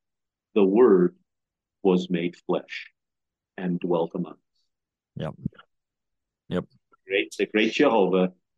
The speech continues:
Speaker 1: the God that stood with the Father as a premortal Jehovah Spirit, comes to earth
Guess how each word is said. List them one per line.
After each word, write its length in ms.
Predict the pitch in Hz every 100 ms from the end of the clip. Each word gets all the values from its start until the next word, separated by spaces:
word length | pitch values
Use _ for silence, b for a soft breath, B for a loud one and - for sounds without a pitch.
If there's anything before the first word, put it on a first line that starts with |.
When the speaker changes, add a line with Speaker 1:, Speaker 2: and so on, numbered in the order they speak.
| _
Speaker 1:
the 100 | 107
God 540 | 92 104 107 120 127 - _ _ -
that 160 | 107 -
stood 440 | - - 135 135 - _ _ _ _ _ _ _
with 260 | 104 127 139 -
the 140 | 156
Father 500 | 156 127 92 82 92 _ _ _ _ _ _ _ _ _ -
as 180 | 92 92
a 60 | 90 -
premortal 540 | 123 131 120 113 120 107
Jehovah 460 | 110 104 110 110
Spirit, 440 | 110 - 90 76 - _ _ _ _ _ _ _ _ -
comes 220 | 107 110
to 160 | - -
earth 240 | 101 92